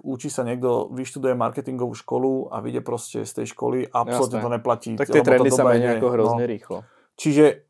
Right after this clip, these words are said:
Speaker 1: tuto boli nejaké náznaky, obraz, video, zvuk, ale v tej dobe už ja som začal s tou kamerou pracovať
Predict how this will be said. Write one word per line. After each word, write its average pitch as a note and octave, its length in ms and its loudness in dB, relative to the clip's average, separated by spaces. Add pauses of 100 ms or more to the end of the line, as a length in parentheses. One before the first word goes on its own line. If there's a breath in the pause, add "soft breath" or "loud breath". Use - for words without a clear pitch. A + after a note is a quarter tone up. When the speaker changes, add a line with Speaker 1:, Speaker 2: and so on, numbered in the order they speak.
(260)
Speaker 1:
tuto - 600 2
boli D3 320 8
nejaké D3 340 4
náznaky, C#3+ 560 0
obraz, C3 320 2
video, C3 300 -2
zvuk, A#2 420 -4
ale B2+ 300 2
v - 100 -16
tej C#3+ 220 0
dobe C3+ 320 4
už C3 240 -6
ja B2+ 100 2
som B2 220 -6
začal A#2+ 240 -4
s - 80 -10
tou B2+ 80 -8
kamerou A#2+ 320 -2
pracovať D3+ 720 2